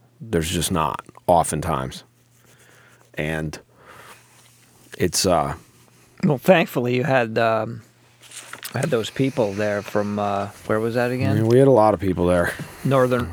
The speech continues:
Speaker 2: Northern Rivers?
Speaker 1: Yeah, I had a lot of people there, actually. But
Speaker 2: Yeah.
Speaker 1: they, they helped really facilitate getting,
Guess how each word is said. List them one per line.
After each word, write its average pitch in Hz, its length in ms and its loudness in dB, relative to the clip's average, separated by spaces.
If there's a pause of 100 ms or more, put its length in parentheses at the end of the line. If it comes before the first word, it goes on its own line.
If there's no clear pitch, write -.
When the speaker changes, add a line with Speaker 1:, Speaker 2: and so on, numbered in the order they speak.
(120)
Speaker 2:
Northern 127 360 2
Rivers? 123 460 2
Speaker 1:
Yeah, 85 240 2
I 87 40 2
had 90 80 2
a 90 40 0
lot 87 160 2
of 85 80 -2
people 82 260 -4
there, 82 240 0
actually. 82 320 -4
But 82 160 -2
Speaker 2:
Yeah. 98 40 0
Speaker 1:
they, 107 220 4
they 98 240 0
helped 101 400 0
really 98 340 2
facilitate 92 720 0
getting, 87 460 0